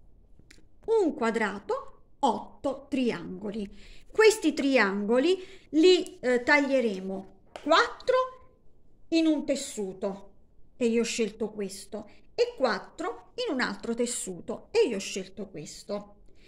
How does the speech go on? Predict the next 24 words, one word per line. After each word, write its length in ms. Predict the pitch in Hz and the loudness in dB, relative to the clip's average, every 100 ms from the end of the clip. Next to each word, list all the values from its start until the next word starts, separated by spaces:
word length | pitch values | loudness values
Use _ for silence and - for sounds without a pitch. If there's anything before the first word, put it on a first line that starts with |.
| - - - | -20 -20 -6
Il 200 | 277 247 | -4 -2
quadrato 560 | - 466 285 202 214 359 | 2 2 4 2 2 -4
sceglierete 560 | 330 240 214 247 247 | -2 -2 2 2 2
voi 220 | 311 302 190 | 4 4 2
se 140 | 208 | -2
farlo 420 | - 220 190 180 | -4 -4 -4 -4
nel 180 | 196 196 | -8 -6
tess-, 300 | 226 214 - | -6 -6 -6
nel 380 | 202 208 208 - | -6 -6 -8 -8
tessuto 420 | 208 - 220 214 | -8 -6 -6 -2
numero 420 | 233 359 480 508 | -2 2 4 4
uno 200 | 233 220 | 2 0
o 40 | 349 | -2
nel 180 | 233 | -2
tessuto 480 | - 311 - 190 214 | -2 -6 -6 -10 -8
numero 380 | 196 190 190 190 | -6 -6 -8 -12
due, 380 | 190 196 - 202 - - | -14 -16 -18 -18 -20 -20
ok? 200 | - - 381 370 453 - - - - - - - - - - | -10 0 2 4 0 -6 -20 -20 -20 -20 -18 -18 -16 -18 -14
Taglieremo 640 | - 285 269 277 302 339 311 | 6 8 10 8 8 8 6
naturalmente 1000 | 269 262 269 269 269 302 277 208 226 - - | 4 2 2 2 4 4 4 0 -4 -6 0
anche 540 | 302 320 302 262 254 | 2 2 2 0 0
otto 800 | - 349 320 - - - 190 - - | 2 2 2 -2 -16 -6 -6 -6 -2
pezzi 640 | 277 285 269 - - 202 202 | 2 4 2 -6 -6 -4 0
di 400 | 247 269 269 | 4 4 2